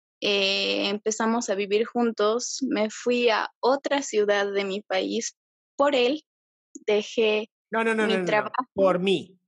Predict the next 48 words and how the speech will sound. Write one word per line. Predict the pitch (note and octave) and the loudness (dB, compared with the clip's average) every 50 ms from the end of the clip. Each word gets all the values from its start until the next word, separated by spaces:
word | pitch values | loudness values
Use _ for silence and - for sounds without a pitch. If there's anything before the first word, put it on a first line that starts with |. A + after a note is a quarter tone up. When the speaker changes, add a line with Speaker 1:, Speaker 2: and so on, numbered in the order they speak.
| _ _ _ _ _ - | _ _ _ _ _ -10
Speaker 2:
porque | D#3+ D3 - D3+ C3+ | -8 -6 -6 -8 -2
yo | C3 D#3+ G#3 | 0 4 6
lo | B3+ D4 C4+ | 6 6 4
decidí. | G3+ D3 - - D3+ D3 D3+ B2+ - - _ _ _ _ _ _ _ _ - | 2 -4 -8 -8 -6 -6 -6 -6 -6 -10 _ _ _ _ _ _ _ _ -4
No | F#3+ G3+ | 0 2
fue | G3 C4 C4 | 4 4 4
Speaker 1:
Ay, | C4+ | 4
Speaker 2:
como | B3+ A3+ - | 2 0 0
que | G3 F3+ | -4 -2
Speaker 1:
sí, | - - C4 A#3+ B3 - | 0 2 2 2 0 0
Speaker 2:
pistola | - A#3 A3+ A3 A3+ B3 B3+ | 0 0 0 2 2 2 4
Speaker 1:
perdón. | C4+ C4 | 4 4
Speaker 2:
en | B3+ B3 | 2 0
la | - - - | -2 -6 -8
cabeza, | G#3 G3+ A3 A#3 A#3 G#3 | -2 0 4 4 4 4
Speaker 1:
Sí. | F#3 | 4
Speaker 2:
"Vas | G#3 A3+ - - | 2 -2 -6 -4
a | - | -4
viajar". | B3+ - A#3+ B3+ A3+ | -2 0 0 0 4
Sí, | - G4 F4+ F4+ | 6 6 6 8
mi | F4+ F4+ | 6 6
amor, | E4+ E4+ E4+ E4 E4 E4 | 6 6 6 4 4 6
lo | E4+ E4+ | 4 4
Speaker 1:
Sí, | C4+ | 4
Speaker 2:
que | C4 C4+ | 2 2
tú | - E4 | 0 0
Speaker 1:
sí. | E4 E4 E4 E4 D#4+ | 2 4 4 4 4
Speaker 2:
digas. | D#4+ D#4 D#4 D#4 D4+ | 4 2 2 2 2
Speaker 1:
No, | C4 C#4 D4 D#4+ D#4 | 2 4 4 4 2
no, | C#4+ D4+ E4 D#4+ E4 D#4 | 2 0 0 0 2 2
no. | D4+ D#4+ D#4+ E4 D#4+ - _ _ - - _ _ _ | 2 4 4 2 2 -2 _ _ -20 -20 _ _ _
Sí, | - - E4 D#4+ D4+ C#4+ | -4 0 2 2 2 2
tienes | - E4 D#4 D4+ C4 C#4+ A#3+ | 4 4 6 6 4 4 2
razón. | B3+ A3+ - - - A3+ G3 E3+ - - | 0 -2 0 0 0 0 0 -2 -2 -4
O | A3+ | -2
sea, | A#3 - A3+ G3+ A3 | 0 0 0 0 -2
sí | A#3 - - - C#4+ C4+ B3+ | -4 -8 -2 0 2 2 2
fue | - - B3 A#3 A#3 | 2 2 2 2 2
por | - G3 G3 G3+ | 2 0 0 2
mí, | G#3+ G3+ F3+ - | 0 0 -2 -2
porque | - G3 - - G3+ G3+ | -4 -6 -2 -2 0 2
yo | G3+ A3+ A#3 C4 C4 - | 4 4 4 4 2 -2
quise | - A3 A3 A#3+ - - D#3+ - | -2 -2 -2 -2 0 -2 -2 -2
y | - G3 G3+ - | 0 -2 -4 -2
porque | - F#3+ F#3+ - - G3 G#3 | -2 -4 -2 0 0 2 4
yo | A3+ A#3 A#3 | 4 4 4
lo | A#3 G3 F3 | 4 4 2
decidí. | E3 D#3+ G3+ - - G3 F#3 F3+ G3 - | 2 2 -2 -4 -8 -8 -8 -10 -10 -12